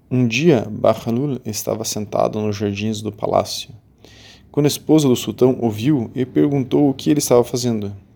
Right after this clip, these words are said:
Ele falou: "Estou construindo casas."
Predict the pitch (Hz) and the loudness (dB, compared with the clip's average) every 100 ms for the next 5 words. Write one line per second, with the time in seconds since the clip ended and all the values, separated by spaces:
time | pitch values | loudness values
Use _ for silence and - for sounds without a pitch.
0 | _ _ _ _ - - _ - - - | _ _ _ _ -20 -20 _ -20 -20 -20
1 | - 135 123 123 107 127 127 127 135 - | -2 -2 6 6 6 2 0 -4 -12 -8
2 | 131 143 139 - 127 123 - 101 - - | -4 -4 -4 0 4 4 0 -10 -12 -12
3 | - | -14